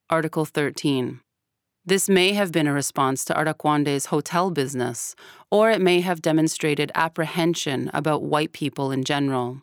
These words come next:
perhaps the sort who would have accepted Aracuande's invitation to come to Kahnawake in search of a wife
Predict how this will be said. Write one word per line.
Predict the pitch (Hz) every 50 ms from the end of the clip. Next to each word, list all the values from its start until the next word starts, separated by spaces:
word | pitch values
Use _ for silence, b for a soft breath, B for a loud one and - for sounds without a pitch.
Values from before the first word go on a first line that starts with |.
| _ _ _ _ _ -
perhaps | - 170 165 170 165 165 170 - -
the | - 190
sort | 180 - - 175 156 147 -
who | - 151 165
would | 156 156
have | 151 156 151 -
accepted | 151 - - - - 175 190 - _ - 160 143 131 123 - 156 -
Aracuande's | - 160 151 151 - - 156 147 143 143 139 147 143 135 -
invitation | - 151 160 143 147 143 - - 165 175 175 - - 151 143
to | 156 -
come | 139 - - 156 151
to | 143 - 143
Kahnawake | - 135 131 143 151 143 143 160 165 160 151 139 139 127 123 143 - B B B B B
in | B 165
search | 165 - - 190 180 180 - 202
of | 175 190
a | 185 175
wife | 160 156 147 135 123 131 - - - -